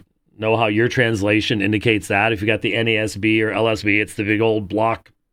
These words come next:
print, and others use italics and things like that. But so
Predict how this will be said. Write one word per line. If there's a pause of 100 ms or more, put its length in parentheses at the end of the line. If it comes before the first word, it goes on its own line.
print,
and (460)
others
use
italics
and
things
like
that.
But (1000)
so